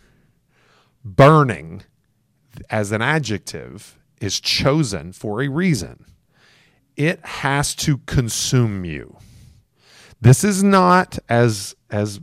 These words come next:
my friend Mister Tom Ferry would say, is not an interest. It is a commitment. You are not committed, or you are not interested, you are committed. Your alignment is perfect. Your actions and your,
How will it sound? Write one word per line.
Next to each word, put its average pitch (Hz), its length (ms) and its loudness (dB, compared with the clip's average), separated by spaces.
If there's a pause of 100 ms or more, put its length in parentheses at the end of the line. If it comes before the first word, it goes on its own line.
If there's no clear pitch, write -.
my 113 200 -4
friend 123 340 -4
Mister 120 260 0
Tom 117 240 -2
Ferry 123 260 2
would 110 180 2
say, 117 320 -2
is 113 200 -4
not 135 220 2
an 147 140 -2
interest. - 640 -4 (380)
It 117 140 -2
is 117 120 2
a 127 80 2
commitment. 127 920 -8 (320)
You 135 220 2
are 170 120 4
not 170 340 0
committed, 139 880 -2 (520)
or 113 120 0
you 139 180 2
are 160 100 4
not 151 280 -2
interested, 117 580 -2
you 117 140 2
are 110 100 2
committed. 107 580 -4
Your 107 220 -4
alignment 117 1160 -6 (800)
is 104 240 -4
perfect. - 840 -10 (100)
Your 104 200 -10 (120)
actions 123 760 -6
and 113 220 -6
your, 104 300 -4